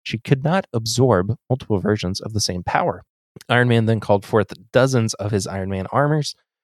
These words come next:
which he remote controlled against Yelena, and she tried to use the Sentry's abilities again, but the Sentry's difficult to control dark side, the Void, began to rise to the surface within her. Uh, and as she struggled with the Void,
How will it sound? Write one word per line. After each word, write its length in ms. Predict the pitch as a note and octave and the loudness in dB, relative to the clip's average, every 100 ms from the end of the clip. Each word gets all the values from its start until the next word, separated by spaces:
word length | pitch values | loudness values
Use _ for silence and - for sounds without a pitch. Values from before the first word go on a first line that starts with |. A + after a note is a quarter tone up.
| _ | _
which 180 | C#3 C3 | 0 2
he 120 | - | 2
remote 380 | B2+ A2 G#2 C3 | 4 4 4 2
controlled 400 | - G2 - F#3 | 0 -2 0 2
against 320 | C3+ G2+ F#2 - | 2 2 0 0
Yelena, 420 | F#2 F2+ G2 C#3 _ _ _ _ | -2 0 -2 -2 _ _ _ _
and 120 | G2+ F#2+ | -4 -2
she 140 | G#2+ | -2
tried 240 | - A#2 | 2 2
to 100 | G#2+ | 2
use 280 | G#2 G#2 G2 | 0 0 -2
the 80 | G2 | -2
Sentry's 380 | - B2+ B2 G#2+ | 2 2 2 0
abilities 480 | G2+ A2+ A2+ A2 G2 | 2 4 4 4 2
again, 560 | F#2+ B2 C3+ C#3 C3+ - | 0 2 4 6 4 0
but 260 | A#2 A2+ A2 | 2 2 2
the 120 | G#2+ | -2
Sentry's 460 | - A2 - G#2 F#2+ | 0 0 0 -4 -2
difficult 440 | G#2+ - - G2+ | -4 -2 -4 -4
to 100 | - | -6
control 400 | G#2 F#2+ - F#2 - | -8 -4 -4 -4 2
dark 200 | D3 C3+ | 2 2
side, 200 | - A2 | 2 2
the 80 | F#2+ | 0
Void, 520 | G#2 G3 G#3+ G2 C#3 | 0 2 4 2 -2
began 300 | A2+ G#2 G#2 | -2 2 2
to 180 | G2 G#2 | 0 -4
rise 380 | G2 G2 F#2+ F#2+ | 2 4 4 2
to 80 | G2 | -2
the 100 | F2+ | -2
surface 440 | - E3 - - | -2 -2 -2 -4
within 220 | C#3+ A#3 | -2 0
her. 200 | F#3+ - - _ _ | -2 -4 -14 _ _
Uh, 160 | G2 F#2+ | -4 -2
and 140 | G#2+ C3 | 2 4
as 120 | B2+ | 2
she 120 | - | 0
struggled 380 | A2+ - E3 C3 | -2 2 4 4
with 100 | A#2+ | 2
the 80 | A2 | 0
Void, 380 | A2 A2 G#2+ | 2 4 2